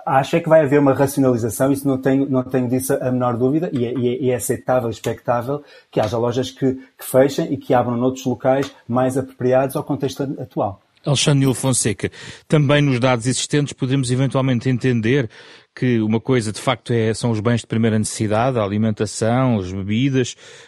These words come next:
Speaker 2: hum, eh, os produtos para a casa. Outra coisa é escolher, eh, eh, peças de roupa, apesar de ter aumentado bastante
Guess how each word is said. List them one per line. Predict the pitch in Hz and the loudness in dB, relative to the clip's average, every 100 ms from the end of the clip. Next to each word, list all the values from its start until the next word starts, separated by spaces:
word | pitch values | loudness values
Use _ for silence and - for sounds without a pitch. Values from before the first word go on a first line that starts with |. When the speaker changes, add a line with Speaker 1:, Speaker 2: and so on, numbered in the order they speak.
| _ | _
Speaker 2:
hum, | 101 101 98 95 95 95 | -2 0 0 0 0 0
eh, | 92 92 90 | 0 0 -2
os | 87 - | -4 -6
produtos | - 107 110 | -4 -4 -6
para | - 113 | -2 -2
a | 110 | -2
casa. | - 127 131 123 143 - - - | 0 2 2 0 -4 -8 -20 -2
Outra | 139 131 135 | 0 0 0
coisa | 147 151 135 160 | 2 2 2 0
é | 165 131 | 0 -2
escolher, | - - 131 135 | -2 0 2 2
eh, | 123 120 117 113 113 110 107 107 104 | 2 2 2 0 0 0 2 0 -2
eh, | 98 | -2
peças | 113 104 107 | -6 -4 -4
de | 98 | -4
roupa, | 98 120 156 165 160 | -2 0 2 0 -2
apesar | 147 110 104 123 185 151 | -2 -4 -2 0 2 0
de | 101 | -2
ter | 123 120 | 0 2
aumentado | 113 110 117 110 95 92 92 | 2 2 0 -2 -2 -6 -4
bastante | 101 - 117 107 - | -4 -2 -2 -2 -4